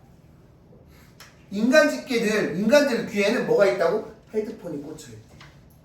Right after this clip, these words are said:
헤드폰이 끼워져 있대. 그리고 the voice of Jennifer.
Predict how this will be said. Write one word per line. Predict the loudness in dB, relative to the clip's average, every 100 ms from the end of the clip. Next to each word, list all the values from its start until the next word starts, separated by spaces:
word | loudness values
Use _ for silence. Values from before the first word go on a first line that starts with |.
| -20 -6
헤드폰이 | -6 -6 -10 -10 -10 -12
끼워져 | -6 -6 -6
있대. | -12 -20 -20 -20 -20 -20 -20 -20 -20 -20
그리고 | -16 -14 -14 -14 -14 -14 -20 -20 -20 -20 -2
the | 0 0 -4
voice | -6 -8 -4 -4
of | -2 -6
Jennifer. | 0 0 0 -4 -6